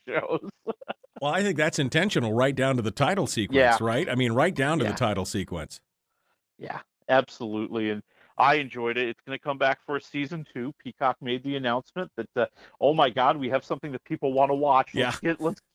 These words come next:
Speaker 1: let's bring another one in."
Speaker 2: Bring another season in.
Speaker 1: <laughs>
Speaker 2: Uh, I also got a chance to watch season two of Carnival Row,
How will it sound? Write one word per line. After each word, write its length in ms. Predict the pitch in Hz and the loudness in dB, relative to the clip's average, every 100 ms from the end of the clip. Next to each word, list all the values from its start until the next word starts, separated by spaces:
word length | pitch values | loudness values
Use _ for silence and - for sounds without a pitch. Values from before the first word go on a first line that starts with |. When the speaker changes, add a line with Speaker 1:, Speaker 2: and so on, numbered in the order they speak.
| 147 | -6
Speaker 1:
let's 200 | 180 147 | -4 0
bring 200 | 175 170 | 2 4
another 320 | 214 220 196 - | 4 4 2 0
one 180 | 226 202 | -2 0
in." 80 | 220 | 2
Speaker 2:
Bring 160 | 143 | 4
another 280 | 175 190 190 | 4 4 4
season 440 | 175 190 185 143 127 | 2 0 0 0 0
in. 180 | 123 127 | 0 -2
Speaker 1:
<laughs> 80 | - - - - | -4 -6 -8 -4
Speaker 2:
Uh, 340 | 135 135 135 | -2 0 -2
I 160 | 131 139 | 0 2
also 500 | 151 175 - 170 160 | 2 2 4 4 4
got 220 | 143 147 | 2 0
a 60 | 127 | 0
chance 420 | - 147 143 - | -2 0 -2 -2
to 100 | 143 | 0
watch 360 | 131 127 - - | 2 2 0 0
season 340 | 143 135 135 | 0 0 -2
two 300 | 123 139 139 | -2 0 0
of 100 | 120 | -2
Carnival 520 | - 127 131 113 110 | -4 -2 -2 -2 -2
Row, 440 | 101 107 117 180 | -2 0 0 0